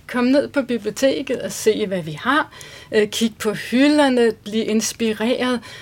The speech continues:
Øh, find noget om de emner, om de fag, du har i din uddannelse, som du synes er rigtig interessante. Find noget vi-, noget mere viden om det. Øh, og så er biblioteket jo også et rigtig, øh,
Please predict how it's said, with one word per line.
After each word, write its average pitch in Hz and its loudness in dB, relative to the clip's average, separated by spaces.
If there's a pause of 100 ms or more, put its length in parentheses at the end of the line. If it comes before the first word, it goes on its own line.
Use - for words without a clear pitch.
(140)
Øh, 220 8
find 254 4
noget 226 4
om 214 0
de 226 -4
emner, 208 4
om 196 0
de 214 -6
fag, 220 2
du 226 -4
har 202 -4
i 202 -2
din 202 -4
uddannelse, 220 0
som 208 -6
du 196 -12
synes 202 -4
er 202 -2
rigtig 190 -2
interessante. 190 -2
Find - 0
noget 220 0
vi-, 190 -4
noget 196 0
mere 185 0
viden 196 0
om 196 -2
det. 180 -2 (920)
Øh, 190 2
og 190 -6
så 220 0
er 247 4
biblioteket 208 -2
jo 190 2
også 190 0
et 262 0
rigtig, 190 -2
øh, 175 2